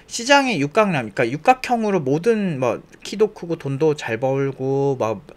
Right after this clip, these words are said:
잘생기고 나이도 적당하면서 막 이런 여러 가지 있잖아요. 이런 요소들이 좋은 남자는 십 퍼센트도 안 되죠. 대부분은 평균 이하지. 어쩔 수 없잖아. 그렇다고 해서 뭐 미녀들이 엄청나게 많고 막 정말 모든 면에서 뛰어난 그 육-,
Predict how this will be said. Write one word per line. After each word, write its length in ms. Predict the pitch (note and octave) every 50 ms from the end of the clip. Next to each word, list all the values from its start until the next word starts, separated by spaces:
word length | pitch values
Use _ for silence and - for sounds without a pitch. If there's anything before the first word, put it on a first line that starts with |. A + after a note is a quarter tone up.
| - - - - - -
잘생기고 680 | - - B2 C#3 F3 F3 E3+ D3+ D3+ C#3 - D3+ D3 C#3
나이도 380 | A#2+ G2 A2 A#2+ C#3 C#3+ D3 C#3
적당하면서 640 | - A#2 - - C3+ B2+ C3 C3+ D3 D3+ C#3 C#3
막 160 | C3 A#2 A#2+ C3
이런 300 | D#3 E3 F#3+ F3+ D#3 C3
여러 180 | B2+ C#3 D3+
가지 180 | D#3+ F3+ D3+ A#2
있잖아요. 340 | - - B2+ A#2+ A#2 C3+ C#3
이런 180 | C3 C#3 C#3
요소들이 500 | C#3 D3+ D3+ B3 A#3+ G#3 A3 F#3+ F#3 E3
좋은 300 | - - D3 D#3 F3+ F#3
남자는 520 | D3+ A2 A2 A#2 A2+ D3+ E3+ E3+ C#3 A#2+ A#2
십 120 | - -
퍼센트도 420 | - - - - E3+ - - F#3 -
안 160 | F#2 F#2 G#2+
되죠. 360 | C3 E3+ E3 - B2+ A2+ A2+ A2
대부분은 480 | - B2+ C#3 F#3 G3 G#3 F#3 D#3+ D3 C3+
평균 360 | - G#3+ G#3+ A3 G#3+ E3 C3
이하지. 320 | A#2+ B2 C3+ C3+ - - A2
어쩔 240 | G#2 G#2 - G3
수 100 | F#3+ -
없잖아. 460 | G#2 - - - F#3 D#3+ B2 G2+ G2+ G2 - - - - - - - - - - - -
그렇다고 260 | - F3 E3+ A3+ A3
해서 180 | A3+ A3 G#3 F#3+
뭐 300 | E3 C#3+ C3+ B2+ A2+ - - - - -
미녀들이 560 | - C#3+ D#3+ E3+ G#3 A3 F#3+ F#3 F#3+ E3 D#3+
엄청나게 560 | C#3 A2 A#2+ C3 - G3+ G3 F#3 E3+ D#3 D3 A2
많고 760 | G#2 G#2 A2 A#2 B2+ B2+ - - - D#3 D3 C#3 C3 B2
막 220 | A#2 A#2 A2 G#2+ -
정말 320 | - B2+ C3 C3 C3 B2
모든 300 | A#2 B2 C3 C3+ E3 F3+
면에서 320 | F3+ E3+ D#3+ C#3+ C3+ - B2+
뛰어난 500 | - - G#3+ A3 A3 G3 F3 D3 C3 -
그 180 | - B2+ A#2 A2
육-, 280 | A#2+ - - - -